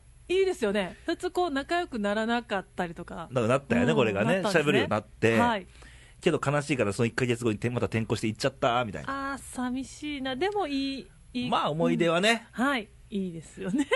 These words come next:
Speaker 2: ね、思い出がいっぱい、by エイチツーオーみたいな <laughs> 感じでね。
Speaker 1: 流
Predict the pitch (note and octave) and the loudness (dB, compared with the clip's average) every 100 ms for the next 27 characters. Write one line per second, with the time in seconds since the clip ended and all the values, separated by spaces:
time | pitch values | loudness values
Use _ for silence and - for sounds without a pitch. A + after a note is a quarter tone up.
0 | B4 B2+ D3+ - G#2+ A2+ A2 G#2+ G#2+ G2+ | 2 2 0 0 2 2 2 2 0 2
1 | G#2 G2 G#2+ G#2+ A2 A#2+ A2+ - A#2 A2+ | 2 4 2 4 2 0 -2 0 4 4
2 | F#2 - - F4 - G#4 A#4 B4 - B4 | 2 0 0 -2 0 0 0 0 0 0
3 | - B2 C3 B2 C3 D3 F3+ A#3+ - - | 2 2 2 0 4 4 6 4 0 -16
4 | - - - - - - - - - - | -20 -20 -20 -20 -20 -20 -20 -20 -20 -10
5 | - - C#4+ | -8 -4 -2